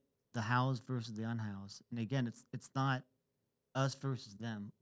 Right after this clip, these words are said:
We want to help them. We want to see them get help. Um, we don't want them, we don't want to be terrorized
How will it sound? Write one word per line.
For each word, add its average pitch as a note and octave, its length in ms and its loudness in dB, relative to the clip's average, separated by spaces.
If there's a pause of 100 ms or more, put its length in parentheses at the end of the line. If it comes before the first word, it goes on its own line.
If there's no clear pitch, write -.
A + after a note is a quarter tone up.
We E3+ 140 10
want D3+ 300 6
to B2 120 0
help B2 280 2
them. A#2+ 140 2
We C3+ 140 4
want C#3+ 240 2
to A2+ 100 -2
see B2 240 4
them A#2 240 4
get A2 160 2
help. G#2 300 -2 (640)
Um, A2+ 640 0 (240)
we C3 140 6
don't D3+ 160 8
want C3+ 180 8
them, A#2+ 420 6 (2000)
we D3 120 8
don't E3 220 6
want C#3 260 4
to D3 60 2
be A#2+ 140 2
terrorized A2+ 720 -2